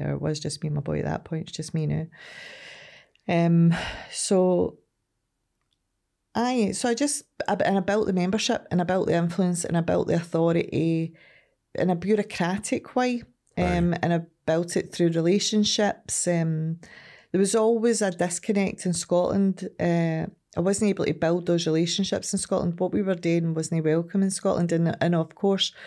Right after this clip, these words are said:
Speaker 1: running parallel to us growing and developing was, you know, there was another quango set up in Scotland
Speaker 2: Aye.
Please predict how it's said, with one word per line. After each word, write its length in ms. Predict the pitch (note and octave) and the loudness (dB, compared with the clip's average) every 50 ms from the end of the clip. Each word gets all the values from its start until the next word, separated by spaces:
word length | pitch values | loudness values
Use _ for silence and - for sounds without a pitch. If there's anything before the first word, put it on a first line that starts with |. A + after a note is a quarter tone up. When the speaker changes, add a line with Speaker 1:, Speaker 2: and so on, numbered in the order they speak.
| - - - - _ - | -20 -20 -20 -18 _ -2
Speaker 1:
running 340 | B3 B3 G#3+ F3+ E3+ E3+ | -2 0 2 2 0 -2
parallel 800 | E3+ - - F#3 F3+ F#3 F#3 G3+ G#3 G3+ F#3+ F3 E3 E3 D#3+ - - - - | -2 -4 -2 0 2 2 2 2 2 2 2 2 2 0 -2 -4 -8 -8 -4
to 100 | F3+ D#3+ | -2 0
us 480 | D#3+ D#3+ E3 E3 D#3+ D#3+ - - - - _ - - - _ _ _ _ _ _ _ _ _ _ _ - E3 | 0 2 0 0 -2 -4 -6 -8 -8 -10 _ -20 -20 -20 _ _ _ _ _ _ _ _ _ _ _ -10 -2
growing 360 | - E3+ E3 E3 D#3+ D#3 D#3+ | 2 4 4 4 4 4 2
and 120 | D#3 D3+ | 0 0
developing 800 | D3+ D#3 D#3 D#3+ E3 D#3+ D#3+ D#3 - - E3 D#3+ D#3 D#3 D3+ E3+ - - _ - | -2 -2 0 0 2 2 0 0 -2 -2 -4 -2 -2 -4 -4 -6 -10 -14 _ -10
was, 440 | D#3+ D#3+ E3 D#3 D3+ D3+ - - - - - _ _ - - | -4 0 0 2 2 0 -2 -6 -8 -12 -20 _ _ -18 -10
you 120 | E3+ E3+ E3+ | -4 -2 0
know, 220 | E3 D#3+ D#3 D#3 | 2 2 2 0
there 140 | D#3 D#3+ D#3 | 0 -2 -4
was 120 | D#3 D#3 | -2 -2
another 300 | F3 D#3+ E3 E3 D#3+ E3 | 0 0 2 2 0 0
quango 640 | E3+ - - - E3+ D#3 D#3+ E3 F3 F3 F#3 F3+ F3 E3+ | -4 -4 -4 -2 0 2 2 2 2 2 2 0 0 -2
set 220 | - - F3 - | -2 0 0 2
up 240 | - E3+ E3+ E3+ - | 2 0 -2 -2 -2
in 80 | F#3 | -2
Scotland 640 | F#3+ - - - G3 F#3+ - - E3+ E3 D#3 - - _ - - B1+ | -2 -2 -2 0 0 0 0 0 -2 -2 -4 -6 -10 _ -14 -8 -4
Speaker 2:
Aye. 240 | D2 D2+ D2+ D2 | -4 -2 -2 -4